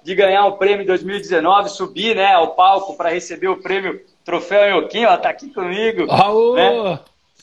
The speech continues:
Speaker 1: Uma noite super especial, Maurício de Souza ganhando o primeiro prêmio da noite,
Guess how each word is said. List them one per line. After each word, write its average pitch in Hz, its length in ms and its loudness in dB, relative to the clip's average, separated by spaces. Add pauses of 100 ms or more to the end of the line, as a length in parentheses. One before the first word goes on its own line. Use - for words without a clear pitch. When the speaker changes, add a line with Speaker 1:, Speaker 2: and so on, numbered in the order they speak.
Speaker 1:
Uma 170 220 0
noite 202 320 0
super 233 400 -2
especial, 196 760 2
Maurício 180 360 0
de - 60 -18
Souza 185 280 -2
ganhando 180 220 -2
o 180 60 -8
primeiro 180 320 -2
prêmio 175 280 -2
da 151 140 2
noite, 190 880 2